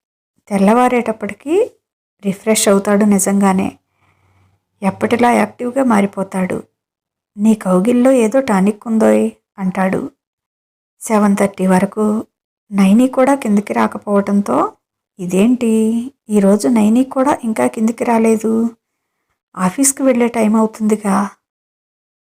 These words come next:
ఇది కూడా నిద్రపోతుందా ఏంటి?" అనుకుంటూ పైకి వచ్చింది. డోర్ మీద కొట్టబోయి,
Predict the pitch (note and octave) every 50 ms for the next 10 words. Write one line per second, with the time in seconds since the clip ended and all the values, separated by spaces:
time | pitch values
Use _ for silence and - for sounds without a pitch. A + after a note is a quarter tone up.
0 | _ _ G3+ F#3+ - G3+ - B3+ B3 B3+ C#4+ C#4+ C4 A3+ G3+ - A#3+ A3+ - A3
1 | A3 - G#3+ G3+ F#3+ G3+ A3+ C4+ D4+ C#4 A#3 A3 G#3+ A3 G3 F#3 A3 G#3 - _
2 | _ _ - G#3 G3+ G3+ G3+ - A3 A3 A3 - - - G#3+ G3 G3 - A3 G#3+
3 | G3+ G3 - - G3+ G3 F#3+ G3 - - C4 - _ _ _ _ _ _ _ _
4 | _ _ _ _ _ _ _ _ _ G3 F#3+ F#3+ G3 G3 G#3+ A3+ A#3 A3+ A3 A3
5 | A3 - G3+ G3+ - G3+ G3+ G3 G3 G3 F#3+ G3 G3 G3 G3+ A#3 B3+